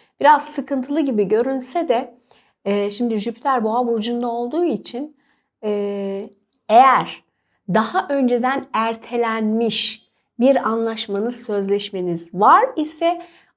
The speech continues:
onunla ilgili imzayı atma, e, potansiyeli oluşur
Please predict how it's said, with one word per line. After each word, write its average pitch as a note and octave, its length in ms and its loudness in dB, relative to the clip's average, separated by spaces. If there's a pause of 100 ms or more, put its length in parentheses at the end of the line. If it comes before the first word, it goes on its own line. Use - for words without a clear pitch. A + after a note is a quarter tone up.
onunla E4 360 6
ilgili A#3+ 540 -2
imzayı C4+ 800 -2
atma, B3+ 500 -6 (200)
e, G#3+ 180 -2
potansiyeli A3+ 1080 -4 (280)
oluşur A3+ 580 0